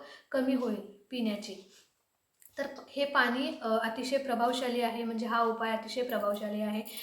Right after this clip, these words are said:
ह्या, हा उपाय तुम्ही, अ, म्हणजे कधीही करू शकता, अ, पण हे पाणी तुम्हाला सकाळीच त्यांना द्यायचं आहे,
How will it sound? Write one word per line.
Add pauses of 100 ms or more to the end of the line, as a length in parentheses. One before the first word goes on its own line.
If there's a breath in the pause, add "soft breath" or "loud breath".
(280 loud breath)
ह्या,
हा
उपाय
तुम्ही,
अ,
म्हणजे
कधीही
करू
शकता, (480 loud breath)
अ, (720)
पण (260)
हे
पाणी
तुम्हाला
सकाळीच
त्यांना
द्यायचं
आहे,